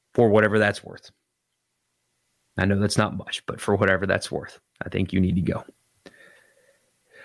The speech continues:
So just get used to this, this Kiffin stuff. I, I mean, we'll, we'll see what happens. I, I know Keith Carter's prepared for it. I know he is. Uh, we'll see if it's enough.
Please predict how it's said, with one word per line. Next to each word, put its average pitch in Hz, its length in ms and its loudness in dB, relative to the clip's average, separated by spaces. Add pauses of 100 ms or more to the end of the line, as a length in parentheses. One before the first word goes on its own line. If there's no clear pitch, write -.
(100)
So 196 520 6
just 226 200 0
get 247 140 -2
used 214 220 0
to 214 80 0
this, 202 340 -2 (160)
this 175 180 -6
Kiffin 202 320 0
stuff. - 460 -2 (160)
I, 113 120 -6
I 117 160 -4
mean, 120 180 2
we'll, 123 160 4
we'll 135 120 6
see 151 160 2
what 147 120 4
happens. 135 420 0
I, 120 220 -6
I 123 60 0
know 127 160 2
Keith 127 260 -6
Carter's 127 320 4
prepared 120 400 2
for 104 200 -2
it. - 100 -6 (760)
I 117 40 0
know 117 160 4
he 131 180 8
is. 123 320 2 (1160)
Uh, - 280 0
we'll 117 120 2
see 151 180 4
if 147 100 2
it's 202 140 0
enough. 214 460 2